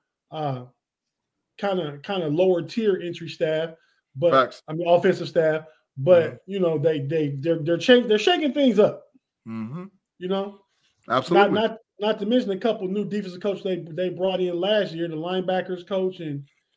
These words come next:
Speaker 1: I believe both linebackers coaches.
Speaker 2: Mm.
Speaker 1: But yeah, so they're, they're willing to do things different. We're still waiting to see, uh, with bated breath, probably with a little bit of excitement to see what they do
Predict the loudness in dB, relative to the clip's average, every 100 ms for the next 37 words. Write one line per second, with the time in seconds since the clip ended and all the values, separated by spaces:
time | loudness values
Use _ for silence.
0 | _ -10 -4 -2 2 2 2 -4 -4 -4
1 | -4 -8 -8 -10 -14 _ _ _ _ _
2 | _ -14 -2 0 2 2 2 0 -2 -4
3 | -2 4 4 4 2 4 4 4 0 0
4 | 0 2 0 4 2 2 -6 -6 -6 0
5 | 2 4 4 0 -4 -6 -2 -2 -2 -8
6 | _ _ _ _ _ _ -8 0 2 2
7 | 2 4 4 2 0 0 0 -2 -4 -2
8 | -4 -2 -2 -2 -2 -4 -6 -8 -6 -6
9 | -6 -8 -8 -8 -8 -8 -14 _ _ _
10 | -6 -4 -2 -2 -2 0 0 0 -4